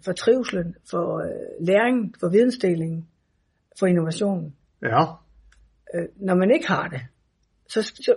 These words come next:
Speaker 1: så betyder det jo også noget for arbejdsglæden, og for,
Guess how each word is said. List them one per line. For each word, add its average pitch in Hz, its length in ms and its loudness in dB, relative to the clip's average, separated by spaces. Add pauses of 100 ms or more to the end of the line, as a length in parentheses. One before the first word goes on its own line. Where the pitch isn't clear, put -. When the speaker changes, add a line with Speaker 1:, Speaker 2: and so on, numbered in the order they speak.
Speaker 1:
så 247 180 2
betyder 247 280 4
det 233 60 8
jo 226 140 8
også 262 240 2
noget 170 240 2
for 165 60 -2
arbejdsglæden, 156 800 -4
og 160 100 0
for, 175 360 -2